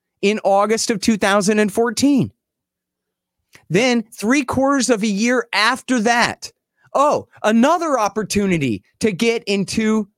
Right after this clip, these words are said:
a war that at best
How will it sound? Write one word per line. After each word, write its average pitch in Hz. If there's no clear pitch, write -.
a 190
war 165
that 180
at 175
best -